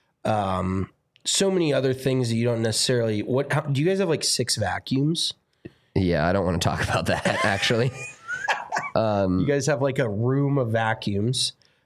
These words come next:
Speaker 1: Uh, you could just bought one, like, really nice one and just not had to buy the other five.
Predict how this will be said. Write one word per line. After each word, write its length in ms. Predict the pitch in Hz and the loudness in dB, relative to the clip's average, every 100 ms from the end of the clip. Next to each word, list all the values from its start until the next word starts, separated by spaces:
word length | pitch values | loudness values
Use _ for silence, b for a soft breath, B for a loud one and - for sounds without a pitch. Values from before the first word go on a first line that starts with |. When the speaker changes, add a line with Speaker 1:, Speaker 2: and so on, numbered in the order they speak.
| _ | _
Speaker 1:
Uh, 460 | 117 107 98 95 95 - _ _ _ _ | -2 0 0 -2 -4 -8 _ _ _ _
you 60 | - | -4
could 160 | 127 | -2
just 200 | 104 101 | -2 -2
bought 280 | 117 104 101 | 0 0 0
one, 260 | 107 110 104 | 2 2 0
like, 160 | 101 | 0
really 280 | 101 107 107 | 0 0 0
nice 340 | 104 101 101 - | 0 0 0 0
one 360 | 95 98 107 - b b b _ | 0 0 -2 -6 b b b _
and 260 | 110 101 98 | -2 0 0
just 200 | 98 113 | 0 0
not 280 | 107 98 | 0 0
had 160 | 104 101 | 0 0
to 40 | 98 | 0
buy 240 | 101 101 | 0 0
the 120 | 101 | 0
other 160 | 98 98 | 0 0
five. 520 | - 104 95 104 - | -2 0 0 -2 -6